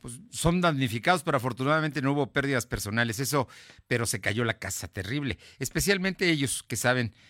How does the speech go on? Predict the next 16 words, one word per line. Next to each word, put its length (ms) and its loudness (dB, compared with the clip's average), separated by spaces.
lo, 300 -2
lo 180 -2
delicados 520 0
que 120 -4
ne-, 400 -2
que 360 -10
significa 520 -6
vivir 260 -2
en 80 -4
los 120 -10
cerros, 380 -10
¿no? 140 -8
Y 180 -8
en 100 -8
este 180 -10
caso, 360 -6